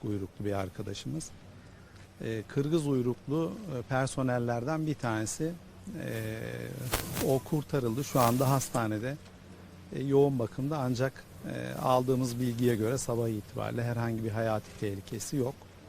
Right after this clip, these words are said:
Daha sonra ekiplerin gece boyu, e, helikopteri ve diğer personeli arama çalışmaları devam etti ve, e,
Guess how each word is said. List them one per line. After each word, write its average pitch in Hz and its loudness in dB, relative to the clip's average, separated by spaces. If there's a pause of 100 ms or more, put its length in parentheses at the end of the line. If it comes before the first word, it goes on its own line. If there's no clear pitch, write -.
(1600)
Daha 143 6
sonra 143 4 (100)
ekiplerin 143 0
gece 127 6
boyu, 135 4 (300)
e, 113 -4
helikopteri 127 0
ve 123 2 (600)
diğer 139 6
personeli 120 2
arama 123 4 (180)
çalışmaları 117 4
devam 127 6
etti 101 0
ve, 123 12 (1120)
e, 107 -2